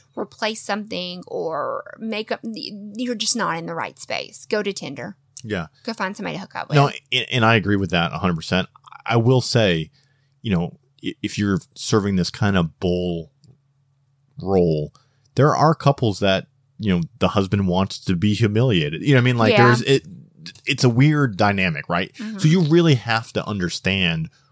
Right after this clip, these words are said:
Speaker 2: what that couple's looking for and then kind of fill that. And, you know, and if you're a single guy and you approach a couple as very much, you know, like,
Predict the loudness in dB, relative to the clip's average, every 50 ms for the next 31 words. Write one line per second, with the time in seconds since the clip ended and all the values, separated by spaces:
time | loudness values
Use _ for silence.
0 | _ _ -10 -4 0 0 0 2 2 0 0 0 0 -2 -4 -2 -2 -4 -4 -4
1 | -4 -6 -4 -2 -2 -4 -4 -2 -2 -2 -2 -2 -2 -6 -10 -12 -12 -8 -4 -4
2 | -4 -4 -4 -4 -2 -2 -2 -2 -4 -4 -4 -4 -4 -4 -6 -8 -10 -10 -6 -6
3 | -6 -2 0 2 2 4 2 2 0 _ -12 -20 -20 -20 _ _ -2 0 0 2
4 | 4 4 4 4 4 4 2 2 2 2 2 4 4 6 6 4 4 2 0 -4
5 | -8 _ _ -2 0 2 4 6 6 6 6 4 4 2 0 0 0 -2 0 0
6 | 0 2 2 0 0 0 0 0 2 2 2 0 0 0 -2 -2 -4 -8 -12 _
7 | _ _ _ _ _ _ -8 -4 -2 0 0 0 0 0 -2 -2 -4 _